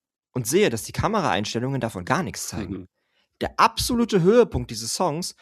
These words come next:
Speaker 1: ist komplett zerstört worden von dieser Kameraführung, die w-, meilenweit weg ist, die, die, die, die Halle zeigt, ein paar Flammen, die man erkennen kann, vielleicht noch,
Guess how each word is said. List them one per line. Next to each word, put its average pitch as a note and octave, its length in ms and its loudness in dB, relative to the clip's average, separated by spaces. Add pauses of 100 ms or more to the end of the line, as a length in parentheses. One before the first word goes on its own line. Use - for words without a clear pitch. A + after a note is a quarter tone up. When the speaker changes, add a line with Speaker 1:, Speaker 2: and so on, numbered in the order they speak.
(120)
Speaker 1:
ist - 260 -8 (120)
komplett F3+ 760 2
zerstört D3+ 480 -2
worden G2+ 480 -2
von A#2+ 160 -4
dieser B2+ 180 -4
Kameraführung, G#2 760 -4 (260)
die C#3 140 -4
w-, - 20 -10 (240)
meilenweit C#4 1040 -2
weg G#3+ 160 0
ist, D3 340 0 (320)
die, F#3 120 -2
die, F3+ 200 -8 (100)
die, E3 140 -8
die D3+ 160 -4
Halle G3+ 380 2
zeigt, C#3+ 520 -2 (180)
ein C#3+ 100 -6
paar D3+ 160 2
Flammen, A3 460 -2
die F3+ 60 2
man B2+ 180 2
erkennen A#2 400 -2
kann, C3+ 200 -4
vielleicht C#3+ 520 -2
noch, A#2 240 -4